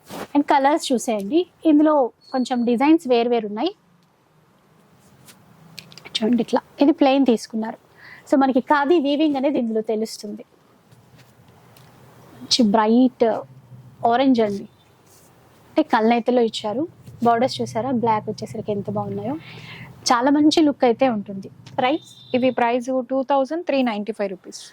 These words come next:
Speaker 1: టూ థౌజండ్ త్రీ నైంటీ ఫైవ్ రూపీస్‌లోనే తీసేసుకోవచ్చు. ప్లస్, ఆ,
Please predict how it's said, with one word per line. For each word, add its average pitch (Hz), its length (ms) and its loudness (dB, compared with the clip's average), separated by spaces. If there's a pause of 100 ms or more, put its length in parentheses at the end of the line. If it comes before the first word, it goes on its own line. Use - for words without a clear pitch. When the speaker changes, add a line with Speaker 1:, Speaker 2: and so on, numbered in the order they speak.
(320)
Speaker 1:
టూ 349 60 4
థౌజండ్ 359 380 4
త్రీ 339 180 4
నైంటీ 269 360 0
ఫైవ్ 311 220 0
రూపీస్‌లోనే 254 500 -6
తీసేసుకోవచ్చు. 240 880 -4
ప్లస్, 285 260 0
ఆ, 214 220 -4